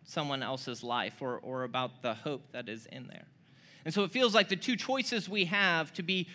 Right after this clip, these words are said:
quote unquote, good people is either to choose a sales pitch mentality or to choose silence.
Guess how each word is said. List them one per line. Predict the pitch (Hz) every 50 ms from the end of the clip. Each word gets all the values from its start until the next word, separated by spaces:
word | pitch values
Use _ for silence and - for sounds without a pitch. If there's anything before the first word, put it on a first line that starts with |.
| - - - -
quote | 226 226
unquote, | 208 208 220 214 196 170
good | 196 208 185 -
people | - 254 254 214 - 202 185
is | 175 170 156 208
either | - 220 220 196 214 202
to | - - - 190
choose | - - - 240 233 233 226 220 214 202 - - - - - - -
a | - -
sales | - - 240 240 262 254 247 220 -
pitch | - - 247 226 202 - - -
mentality | 202 190 185 185 175 180 196 190 190 196 202 190 202 196
or | - 190 190 180
to | - 196
choose | 175 - - - 220 220 214 220 214 214 202 - - - - - - - - -
silence. | - - - - - - - - - - - - - - - -